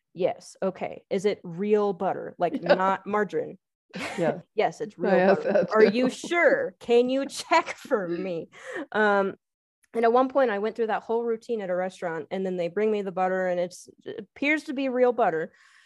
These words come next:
Speaker 1: Um, and I eat a whole bunch of it because I eat higher fat. And then afterwards, they're like, "Oh, we gave you
Speaker 2: <gasps>
Speaker 1: honey butter." It's like,
Speaker 2: Oh, wow.
Speaker 1: so then <laughs> I was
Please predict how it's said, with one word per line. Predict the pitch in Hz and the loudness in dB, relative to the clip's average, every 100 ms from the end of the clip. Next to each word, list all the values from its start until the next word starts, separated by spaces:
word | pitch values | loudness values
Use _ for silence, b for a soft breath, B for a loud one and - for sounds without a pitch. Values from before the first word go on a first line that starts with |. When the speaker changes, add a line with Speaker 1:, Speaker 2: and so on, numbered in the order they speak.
| b b | b b
Speaker 1:
Um, | 208 202 196 | -2 0 0
and | 190 190 | -2 -2
I | 190 196 - | -4 -4 -4
eat | 247 254 | 2 2
a | 226 | 4
whole | 214 | 0
bunch | 208 214 | -2 -6
of | 175 | -4
it | 170 170 - | -2 -2 -8
because | 180 170 185 175 170 - | -14 -8 -6 -4 -8 -10
I | 165 | -6
eat | 196 196 | -6 -4
higher | 196 180 | -4 -4
fat. | 180 285 226 202 _ b b b | 0 2 2 0 _ b b b
And | 214 208 | -4 -2
then | 202 196 - _ - | -2 -6 -10 _ -8
afterwards, | 233 311 339 - 440 190 156 143 131 180 - | -2 0 -2 -4 0 0 -2 -10 -10 -14 -12
they're | 196 | -6
like, | 196 185 185 - | -2 -2 -4 -2
"Oh, | 262 233 185 170 175 _ _ _ _ _ _ _ _ - | 2 2 0 -4 -14 _ _ _ _ _ _ _ _ -8
we | |
gave | 208 269 | -4 -2
you | 311 202 | 0 -2
Speaker 2:
<gasps> | |
Speaker 1:
honey | - 214 196 | -4 -4 -4
butter." | 156 151 139 135 175 _ _ _ _ | -4 -6 -6 -10 -14 _ _ _ _
It's | - | -4
like, | 202 | 0
Speaker 2:
Oh, | 240 330 | 2 2
wow. | 247 339 370 190 160 - _ _ _ _ _ _ | 0 -2 -2 -2 -4 -10 _ _ _ _ _ _
Speaker 1:
so | - - 302 | -8 -2 2
then | 320 285 196 233 - - | 4 4 4 2 0 -2
<laughs> | - | -2
I | - 269 | 0 2
was | 262 269 | 4 2